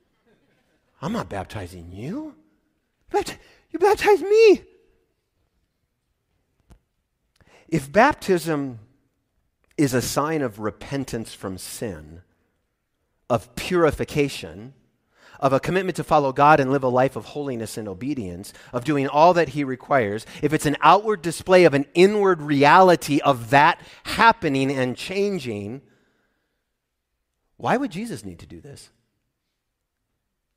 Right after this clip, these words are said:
You ever asked that? Why? He has no sin, so therefore no repentance is required of him.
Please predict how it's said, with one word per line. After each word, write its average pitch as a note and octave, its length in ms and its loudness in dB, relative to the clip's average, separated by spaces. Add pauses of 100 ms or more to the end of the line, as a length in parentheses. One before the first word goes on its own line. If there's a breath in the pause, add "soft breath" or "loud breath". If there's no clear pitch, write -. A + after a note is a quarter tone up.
(1000)
You G3+ 80 -8
ever B3 100 -8
asked A3 180 -8
that? C4+ 160 -12 (1160)
Why? C4+ 280 -10 (1500 soft breath)
He G#3 160 2
has F#3 320 2
no C4 160 -6
sin, C3+ 500 -12 (1000)
so - 140 -4
therefore F3+ 280 2
no E3 340 -2
repentance F#3+ 720 -4
is G#2+ 140 -12
required F2+ 480 -12
of E2+ 100 -18
him. F2+ 300 -18